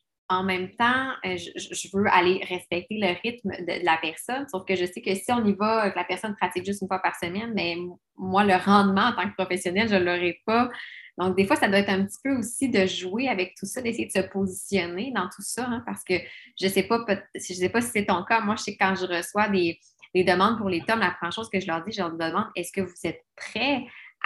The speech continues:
à, à faire les exercices et à vous impliquer ? » Parce que, euh, moi, tiens, je compare beaucoup à un entraînement. Tu sais, moi, je peux, je peux vous donner tous les exercices, mais c'est pas moi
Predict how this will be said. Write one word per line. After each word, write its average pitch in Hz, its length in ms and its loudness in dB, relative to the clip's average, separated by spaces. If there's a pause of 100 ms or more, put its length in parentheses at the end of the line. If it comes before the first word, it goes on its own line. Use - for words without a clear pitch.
(240)
à, 196 80 2
à - 20 0
faire 185 220 6
les 202 180 4
exercices 185 540 -2
et 311 80 0
à 175 160 4
vous 175 80 -4
impliquer ? » 240 420 -4
Parce 202 180 -4
que, 180 100 -2
euh, 165 760 -4 (960)
moi, 202 320 4
tiens, 180 220 4
je 170 220 -2
compare 202 360 4
beaucoup 196 220 2
à 277 40 4
un 233 120 2
entraînement. 180 720 -2
Tu 208 80 -20
sais, 196 80 -6
moi, 208 180 0
je - 60 -6 (100)
peux, 185 140 0
je 180 120 -10
peux 185 60 -4
vous 180 140 -6
donner 185 340 -2
tous 294 140 -2
les 208 160 0
exercices, 180 520 -6
mais 175 120 -6
c'est - 120 -20
pas 196 120 0
moi 196 200 0